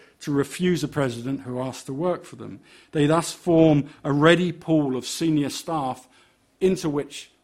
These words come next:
Trump can, uh, can dip, can take people from, because he hasn't got this bench of Republican stalwarts. However, there, it, it, this, it clearly represents a militarization of foreign policy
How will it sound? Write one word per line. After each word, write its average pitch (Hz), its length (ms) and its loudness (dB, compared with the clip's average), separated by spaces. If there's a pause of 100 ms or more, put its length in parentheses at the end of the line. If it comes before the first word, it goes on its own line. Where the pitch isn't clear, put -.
Trump 151 300 -4
can, 131 380 -6
uh, 147 160 -10
can 120 360 -6
dip, - 340 -2 (300)
can 123 340 -8
take - 380 -6
people 143 240 -6
from, 151 300 -6
because 131 220 -6
he 135 80 -2
hasn't 139 400 -2
got 127 220 -8 (360)
this 143 160 -6
bench 147 480 -2
of 131 160 -6
Republican 127 580 -6
stalwarts. 139 840 -10 (760)
However, 226 560 2 (480)
there, 175 140 2
it, 175 420 0
it, 180 180 -2
this, 175 220 -2 (220)
it - 400 -4
clearly 254 600 -2
represents 165 680 -2
a 165 60 -4
militarization 165 1400 0 (140)
of 143 80 -8
foreign 151 380 0
policy 143 600 -2